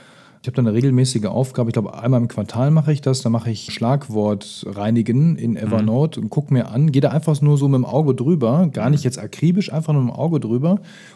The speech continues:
Speaker 1: dann sehe ich häufig, das sind zwei Wörter, die sehen ähnlich aus und da
Speaker 2: Mhm.
Speaker 1: fehlt das eine,
Speaker 2: Mhm,
Speaker 1: der eine
Speaker 2: genau.
Speaker 1: Buchstabe, dann habe ich bei dem einen zwölf, beim anderen eins stehen, dann weiß ich
Speaker 2: Mhm.
Speaker 1: schon, was passiert ist,
Speaker 2: Mhm.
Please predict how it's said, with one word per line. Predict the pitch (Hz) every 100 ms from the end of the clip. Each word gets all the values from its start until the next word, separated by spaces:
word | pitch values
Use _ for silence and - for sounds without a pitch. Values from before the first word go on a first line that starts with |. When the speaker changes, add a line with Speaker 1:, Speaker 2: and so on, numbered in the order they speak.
| _
Speaker 1:
dann | 123
sehe | 117 143
ich | 147
häufig, | 135 147 147
das | 120
sind | 127
zwei | - 135 127
Wörter, | 139 135
die |
sehen | 113 123
ähnlich | 107 147 135 104
aus | - 135 165
und | 127
da | 110
Speaker 2:
Mhm. |
Speaker 1:
fehlt | 104 131
das | 123
eine, | - 113 135 127 120 110
Speaker 2:
Mhm, | - 110 101
Speaker 1:
der | 107
eine | 131
Speaker 2:
genau. | 113
Speaker 1:
Buchstabe, | 85 - 151 143
dann |
habe | 127
ich | 131
bei |
dem | 123 104
einen | 131 131
zwölf, | - 143 160
beim | 131 110
anderen | 127 120
eins | - 139 160
stehen, | 160 147
dann | 123
weiß | 120 131
ich |
Speaker 2:
Mhm. | 127
Speaker 1:
schon, | 127
was | 127
passiert | 120 - 135 147
ist, | 165 -
Speaker 2:
Mhm. | 101 98